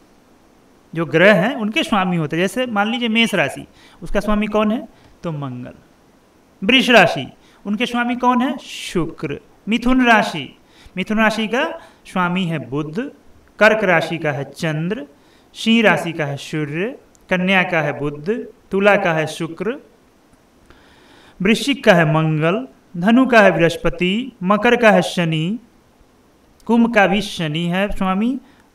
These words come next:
और मीन राशि का है बृहस्पति। तो हर राशि का कोई ना कोई स्वामी है, स्वामी मतलब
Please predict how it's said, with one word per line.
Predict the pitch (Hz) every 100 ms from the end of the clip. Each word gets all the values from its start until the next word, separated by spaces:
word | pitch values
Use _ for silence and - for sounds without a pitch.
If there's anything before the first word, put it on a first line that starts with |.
| _ 180
और | 196 220 262
मीन | 185 202 190
राशि | 170 165 165
का | 160
है | 147 254 165
बृहस्पति। | 131 - - - - _ _ _ _ _ _ _ _ -
तो | 240
हर | 214 262 254
राशि | 233 220 - 226
का | 233 269 - _ _ _ _ _ _ _ _ _ _ _
कोई | 214 214
ना | 185
कोई | 180 220
स्वामी | 220 147 123 135
है, | 117 - _ _ _ _ _ _ _ -
स्वामी | 156 180
मतलब | 185 226 247